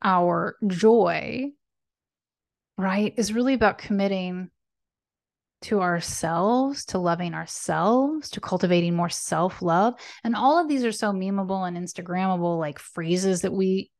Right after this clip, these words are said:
we don't really know what they mean, right? But this card is not the traditional deck, right? When you turn it on its side, it does look like the evil eye, <laughs> right?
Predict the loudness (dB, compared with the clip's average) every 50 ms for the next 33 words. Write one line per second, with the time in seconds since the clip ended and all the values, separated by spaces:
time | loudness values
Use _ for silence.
0 | _ -6 -2 2 2 2 2 2 2 0 2 2 0 0 -2 -4 -6 -8 -10 -10
1 | -12 -10 -8 -6 -6 -6 -6 -8 -14 _ -20 -20 _ _ _ _ _ _ _ _
2 | -20 -20 -20 _ _ _ _ _ _ 2 4 6 6 6 4 2 0 -6 _ _
3 | _ _ _ _ _ _ _ _ -6 -2 2 4 4 6 4 2 2 2 2 4
4 | 6 6 4 4 4 2 -2 -4 _ _ _ _ _ _ _ 0 4 6 6 6
5 | 6 4 2 0 2 2 2 0 0 0 -2 -2 0 -2 -2 -2 -2 -6 -8 -10
6 | -14 _ _ _ _ _ _ _ _ _ _ _ _ _ -6 -2 0 0 2 2
7 | 0 0 -2 -6 _ _ _ _ _ _ _ _ _ _ _ _ _ _ _ _
8 | _ _ _ _ 0 0 0 2 2 2 4 4 6 6 6 6 4 4 0 -2
9 | 0 2 4 6 6 6 6 4 2 2 2 2 2 2 0 -2 -4 -6 -6 -6
10 | -6 -6 -6 -6 -6 -8 -6 -4 -4 -4 -2 -2 -2 -2 -2 -2 -2 -4 -6 -6
11 | -6 -6 -6 -6 -6 -10 -12 -12 -12 -14 -16 -16 -16 -16 -4 -2 -2 0 2 2
12 | 2